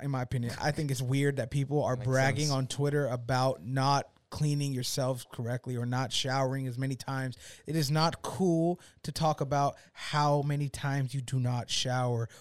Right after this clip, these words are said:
Speaker 1: or what body part you do not clean in the shower.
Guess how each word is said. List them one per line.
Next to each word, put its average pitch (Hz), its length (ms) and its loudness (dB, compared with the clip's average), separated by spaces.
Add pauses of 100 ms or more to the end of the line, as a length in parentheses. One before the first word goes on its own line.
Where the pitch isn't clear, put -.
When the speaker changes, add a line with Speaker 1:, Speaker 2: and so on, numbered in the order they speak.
(120)
Speaker 1:
or 131 180 2
what 131 420 2
body 143 320 4
part 131 300 0
you 143 180 0
do 131 200 0
not 127 340 0
clean 135 300 0
in 120 80 -2
the 117 80 -2
shower. 117 460 -2